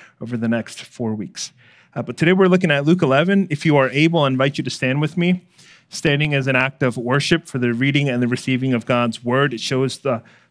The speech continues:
posture of our hearts, the reverence which we have when we receive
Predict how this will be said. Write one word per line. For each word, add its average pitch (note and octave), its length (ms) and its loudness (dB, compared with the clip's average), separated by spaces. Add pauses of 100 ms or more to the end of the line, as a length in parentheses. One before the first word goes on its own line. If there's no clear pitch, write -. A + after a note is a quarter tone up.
posture F3+ 500 2
of C#3 100 -2
our C3+ 120 4
hearts, C#3 500 -4 (540)
the A#2+ 80 -4
reverence D3+ 600 0
which - 300 -4 (400)
we C3+ 120 -2
have B2+ 400 -2 (100)
when A#2 180 0
we B2 140 0
receive B2 640 -6